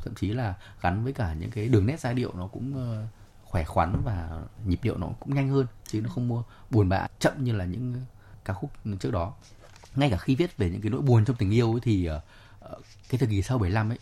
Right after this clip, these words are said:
những cái nỗi buồn trong tình yêu đôi lứa mà gắn với phố cũng đỡ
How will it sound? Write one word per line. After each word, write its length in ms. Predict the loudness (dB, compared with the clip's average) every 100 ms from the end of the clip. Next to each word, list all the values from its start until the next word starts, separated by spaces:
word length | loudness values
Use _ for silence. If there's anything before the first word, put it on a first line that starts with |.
| -6
những 120 | -6 -2
cái 120 | -2
nỗi 140 | 0
buồn 240 | 4 4 4
trong 100 | 0
tình 180 | 0
yêu 300 | 2 0 -2 -6 -18 -20 -4
đôi 180 | 4 6
lứa 200 | 6 6
mà 100 | 2
gắn 140 | 2 2
với 100 | 2
phố 420 | 4 4 2 -6 -12 -20 -20 -20 -10
cũng 440 | -6 -2 -2 -2 -4 -4
đỡ 260 | -2 -2